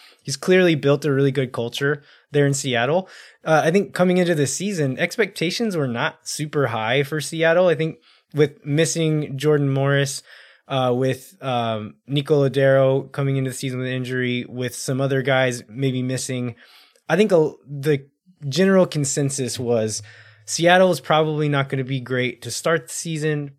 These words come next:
but they're Seattle. They'll bring in a few key pieces, and they're gonna be really good by the end of the season, and they'll, they'll be playoff contenders for sure, and, and probably make a deep run in the playoffs. But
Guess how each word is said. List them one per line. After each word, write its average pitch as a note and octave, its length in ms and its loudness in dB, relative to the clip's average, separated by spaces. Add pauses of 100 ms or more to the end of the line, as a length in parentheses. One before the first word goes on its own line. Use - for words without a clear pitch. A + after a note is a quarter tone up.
but C3 400 0
they're C#3+ 200 4
Seattle. C3 580 2
They'll B2+ 160 0
bring C3 240 -2
in C3 140 -2
a B2 40 -6
few C3 180 -8
key A#2+ 220 -8
pieces, A2+ 540 -8
and B2+ 140 -6
they're B2 100 0
gonna A#2+ 120 -2
be A#2 140 -4
really A2+ 220 0
good G#2 420 -6
by G#2+ 140 -4
the G2 120 -6
end F#2+ 120 -8
of F#2 80 -12
the F#2+ 40 -12
season, F2+ 500 -12 (140)
and G#2 220 -10
they'll, G2+ 400 -6
they'll A#2 240 0
be A2 160 -6
playoff G2+ 340 -6
contenders F#2 440 -12
for G2+ 100 -16
sure, F#2 240 -10
and, F#2 200 -12
and F#2+ 260 -12 (160)
probably G#2 540 -6 (340)
make D#3+ 180 0
a D#3 60 -2
deep D3 240 -2
run C3+ 120 2
in A#2+ 60 -2
the A2+ 80 -4
playoffs. G2+ 420 -8
But A#2 220 -4